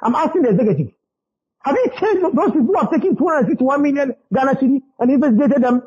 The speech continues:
Have you seen their companies? Have you sent a, a police in a, in a Rambo style to take over their cement factory, factories and their businesses?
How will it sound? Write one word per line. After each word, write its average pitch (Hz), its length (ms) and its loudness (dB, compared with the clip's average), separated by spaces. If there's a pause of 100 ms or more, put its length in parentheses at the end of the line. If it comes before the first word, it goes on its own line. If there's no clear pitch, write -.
(1160)
Have 277 120 0
you 453 160 0
seen 339 180 2
their - 100 0
companies? 302 420 0 (340)
Have 226 140 0
you 453 260 0
sent 339 200 0 (100)
a, 226 380 0
a 196 60 0
police 294 320 0
in 247 120 0
a, 226 100 2 (100)
in 226 80 2
a 226 80 2
Rambo 277 300 0
style 294 340 -2 (180)
to 202 80 0
take 302 160 0
over 277 200 0
their 220 180 0
cement 262 240 0
factory, 277 320 -2 (300)
factories 277 320 0 (720)
and 240 120 0
their 233 80 2
businesses? 277 520 0